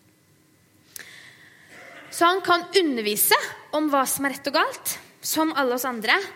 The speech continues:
men han kan også være det han underviser.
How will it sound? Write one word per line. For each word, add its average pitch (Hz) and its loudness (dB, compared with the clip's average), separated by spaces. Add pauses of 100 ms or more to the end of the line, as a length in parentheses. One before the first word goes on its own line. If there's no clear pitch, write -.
(120)
men 294 0 (240)
han 269 2
kan 294 -4
også 269 -4 (100)
være 277 2 (640)
det 226 -2 (220)
han 220 -6
underviser. 196 -8